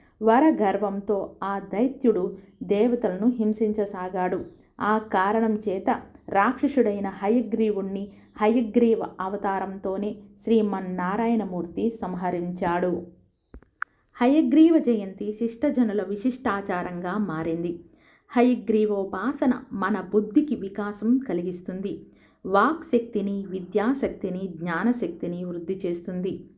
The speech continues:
హయగ్రీవుడి హయ హేష చైతన్యం కలిగిస్తుందంటారు. సూర్యాదులు సైతం ఈ స్వామిని ఉపాసించారంట. మహాభారతంలో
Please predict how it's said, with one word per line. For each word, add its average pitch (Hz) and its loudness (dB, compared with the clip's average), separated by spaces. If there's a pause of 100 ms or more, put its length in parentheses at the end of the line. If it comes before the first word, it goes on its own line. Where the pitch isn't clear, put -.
(500)
హయగ్రీవుడి 220 2 (440)
హయ 233 4 (280)
హేష 262 2 (1080)
చైతన్యం 190 0
కలిగిస్తుందంటారు. 170 -4 (1160)
సూర్యాదులు 277 4
సైతం 208 -4 (280)
ఈ 233 2
స్వామిని 196 0 (240)
ఉపాసించారంట. 185 -4 (440)
మహాభారతంలో 208 0